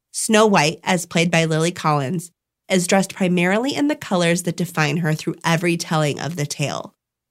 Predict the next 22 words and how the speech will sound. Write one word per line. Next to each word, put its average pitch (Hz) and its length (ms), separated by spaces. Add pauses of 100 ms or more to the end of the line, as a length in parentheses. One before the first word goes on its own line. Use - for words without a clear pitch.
(240)
Skin 170 460
white 185 180
as 233 160
snow, 151 460 (520)
lips 160 340
red 156 220
as 160 140
blood, 143 480 (480)
hair 165 400
as 170 200
black 151 360
as 175 220
ebony. - 440 (600)
Red 202 260
signals 285 400
beauty, 202 480 (340)
but 196 120
it - 160
also 202 400
shows 196 360
danger, 180 600 (120)
maturation, 160 800